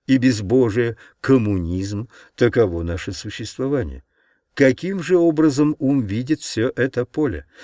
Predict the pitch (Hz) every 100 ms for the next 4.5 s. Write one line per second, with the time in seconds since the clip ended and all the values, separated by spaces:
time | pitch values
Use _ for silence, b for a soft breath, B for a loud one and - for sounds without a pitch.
0 | B B 107 165 - 139 151 127 147 151
1 | 104 101 - 123 113 90 101 90 - -
2 | 92 78 113 b b - 101 120 127 135
3 | - 131 131 135 - 123 120 123 117 123
4 | 113 117 113 120 123